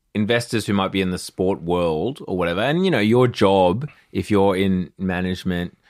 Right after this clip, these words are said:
or an investor who's in sports, is always, like, looking out for the next thing or whatever. Remember that, again, that light bulb moment of, like, "Woohoo?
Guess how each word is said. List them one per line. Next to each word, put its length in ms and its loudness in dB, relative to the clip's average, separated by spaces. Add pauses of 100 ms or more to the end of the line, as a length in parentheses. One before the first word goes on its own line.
(180)
or 320 0
an 120 -4
investor 640 -2
who's 340 -2
in 140 -4
sports, 480 -8
is 100 -8
always, 220 -2
like, 160 -8
looking 300 -8
out 180 -8
for 60 -14
the 100 -6
next 240 -10
thing 180 -4
or 60 -2
whatever. 300 -4 (360)
Remember 260 0
that, 300 2
again, 300 2
that 160 2
light 260 0
bulb 220 0
moment 280 -2
of, 120 -4
like, 260 -2 (260)
"Woohoo? 520 2